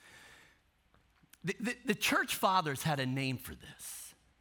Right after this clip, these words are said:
perichoresis. And it's this idea that one God, three persons, but it connotes this idea that creation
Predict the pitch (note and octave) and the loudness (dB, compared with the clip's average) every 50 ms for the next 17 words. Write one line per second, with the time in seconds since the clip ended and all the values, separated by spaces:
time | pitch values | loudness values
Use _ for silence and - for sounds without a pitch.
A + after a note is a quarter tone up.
0 | _ _ _ _ _ _ _ _ _ _ _ _ _ _ _ _ - - - G#3+ | _ _ _ _ _ _ _ _ _ _ _ _ _ _ _ _ -6 -2 0 0
1 | A3+ A3 G3 D3+ - - D3 B2 A#2 A#2+ A#2 A#2+ - - E3 D3 C3+ - - - | 0 -2 -4 -6 -6 -4 -4 -4 -2 -4 -4 -4 -6 -10 -10 -12 -14 -12 -10 -10
2 | - - - - - _ _ _ _ _ _ _ _ _ _ _ _ _ _ _ | -10 -12 -14 -16 -20 _ _ _ _ _ _ _ _ _ _ _ _ _ _ _
3 | _ _ - E3+ F3 F3 F#3 - - - A#3 - - A3+ G3+ G3 E3+ C#3 F3+ G#3+ | _ _ 2 4 4 4 4 2 0 0 0 2 2 2 2 2 0 0 0 0
4 | G3+ F#3+ F3 D3 C3 D#3 D3+ D3+ D3+ - - - _ _ _ _ _ _ _ _ | 0 0 0 -2 -2 -2 -2 -4 -6 -10 -18 -20 _ _ _ _ _ _ _ _
5 | _ _ _ _ _ _ _ _ _ _ - A#2+ C#3+ E3+ F#3+ G#3 E3 C#3 C#3+ C3 | _ _ _ _ _ _ _ _ _ _ -6 -2 0 0 0 0 0 0 2 2
6 | A#2+ B2+ C#3 C3+ - - - - - - D#3 D#3 F3 F3+ - - - E3+ D3+ D3 | 2 2 0 -4 -8 -14 -20 -18 -14 -10 -6 -6 -6 -6 -6 -6 -6 -6 -6 -6
7 | - - - E2+ D#2 F2+ G2 - - - - - _ - - - - - - - | -6 -8 -8 -8 -10 -10 -14 -16 -16 -18 -18 -18 _ -20 -20 -20 -20 -20 -20 -20
8 | - - - - - _ _ _ - A#2 F3 F3 D#3+ - - - G3 F#3+ F3+ F#3 | -20 -20 -20 -20 -20 _ _ _ -2 0 0 0 -2 -4 -2 0 0 2 2 2
9 | G3 G#3 A3 A3 A3 G#3+ - - - - - - - _ _ _ _ _ _ _ | 2 2 0 0 -2 -4 -6 -6 -6 -6 -6 -10 -14 _ _ _ _ _ _ _
10 | _ _ _ _ _ _ _ _ - D3+ D#3+ - G3 F3 D#3 C3+ E3+ F3 E3 D#3 | _ _ _ _ _ _ _ _ -4 -2 0 2 2 0 0 0 0 0 0 -2
11 | C3 C#3 - - - - - E3 D#3+ D#3+ D#3 D#3+ F3 G3+ F#3+ - - D3 C3+ A#2+ | -2 -4 -6 -6 -8 -6 -4 -2 -2 0 0 0 0 0 -2 -2 -2 -2 -2 -2
12 | A#2 A#2 | -4 -6